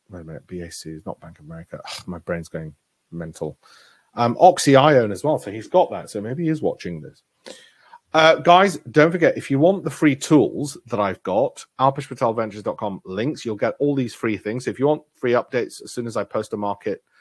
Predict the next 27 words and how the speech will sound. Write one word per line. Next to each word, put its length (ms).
video, 340
you 140
can 120
see 180
it 120
there. 240
Want 260
my 200
book 340
if 100
you 60
haven't 140
got 120
it 40
already. 520
If 180
you 60
wanna 100
follow 220
me 100
on 100
LinkedIn, 440
where 140
I'll 80
post 300
detailed 340
articles, 540